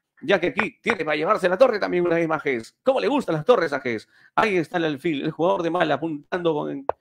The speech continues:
el alfilito. Y se lo comió. Se lo comió, señores.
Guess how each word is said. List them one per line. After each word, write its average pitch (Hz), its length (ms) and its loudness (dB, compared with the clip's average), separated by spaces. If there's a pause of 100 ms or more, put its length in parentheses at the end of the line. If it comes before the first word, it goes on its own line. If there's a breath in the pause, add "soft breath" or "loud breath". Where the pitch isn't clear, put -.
(600)
el 123 180 -16
alfilito. - 480 -20 (240)
Y 123 160 -6
se - 120 -10
lo 98 60 -2
comió. 78 380 -6
Se 190 240 6
lo 160 120 4
comió, 123 260 -2
señores. 147 540 -2